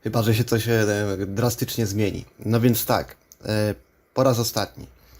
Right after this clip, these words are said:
Lisk. E, tak jak mówiłem tutaj, że chciałbym tutaj widzieć odreagowanie. Niestety,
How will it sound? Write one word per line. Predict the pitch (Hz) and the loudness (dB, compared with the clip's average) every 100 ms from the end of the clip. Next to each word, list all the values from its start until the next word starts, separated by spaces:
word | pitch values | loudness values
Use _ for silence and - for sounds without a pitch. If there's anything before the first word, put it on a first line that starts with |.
| - - _ - - - - - - | -18 -18 _ -20 -20 -20 -20 -16 -2
Lisk. | 110 135 110 - - - - | 4 6 4 -2 -10 -18 -10
E, | 107 104 | -4 -2
tak | 113 143 | 0 2
jak | |
mówiłem | 135 123 131 127 120 - - | 4 4 4 4 2 -4 -6
tutaj, | 127 107 107 117 131 - - | -4 -2 0 0 -2 -8 -10
że | 98 110 | -2 -2
chciałbym | - 123 123 - | 0 0 0 0
tutaj | 113 | -2
widzieć | 107 110 101 | -2 -2 -2
odreagowanie. | 101 107 110 104 104 90 67 - - - | 0 2 4 2 2 0 -2 -10 -14 -6
Niestety, | 110 - 127 123 139 | -4 0 -2 4 2